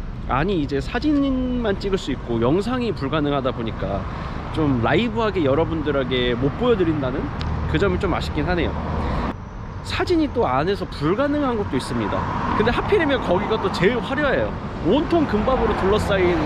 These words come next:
그 왕좌? 근데 거기는 앞에 총을 가지고 계신 군인 같은 두 분이 지켜서, 어, 사진을 찍으면 안 된다고,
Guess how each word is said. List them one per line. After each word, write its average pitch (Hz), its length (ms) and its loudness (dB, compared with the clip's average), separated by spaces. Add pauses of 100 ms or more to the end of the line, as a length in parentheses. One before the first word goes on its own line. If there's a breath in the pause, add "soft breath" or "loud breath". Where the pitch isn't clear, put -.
(120)
그 131 680 0
왕좌? 220 640 2 (560)
근데 185 140 4
거기는 196 580 2 (460)
앞에 - 320 0
총을 403 320 4
가지고 269 340 0
계신 185 480 2 (400)
군인 269 260 4
같은 262 300 0
두 175 140 -2
분이 208 400 2
지켜서, 190 520 0 (520)
어, - 160 2
사진을 294 600 4
찍으면 262 320 2
안 143 140 2
된다고, 190 300 2